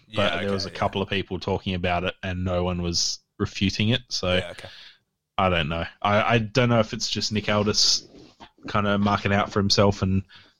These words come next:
Speaker 1: wanting to believe that his world championship means more than all the other world championships. But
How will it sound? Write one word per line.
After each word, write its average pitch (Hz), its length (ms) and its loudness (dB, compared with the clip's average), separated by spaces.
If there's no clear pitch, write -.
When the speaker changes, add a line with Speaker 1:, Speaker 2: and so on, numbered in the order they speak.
Speaker 1:
wanting 98 380 2
to 104 100 -4
believe 95 440 2
that 92 220 0
his 98 460 2
world 98 280 4
championship 98 600 0
means 95 340 0
more 98 220 4
than 98 120 2
all 95 160 0
the 95 120 6
other 104 120 6
world 104 220 8
championships. 107 720 0
But 107 200 2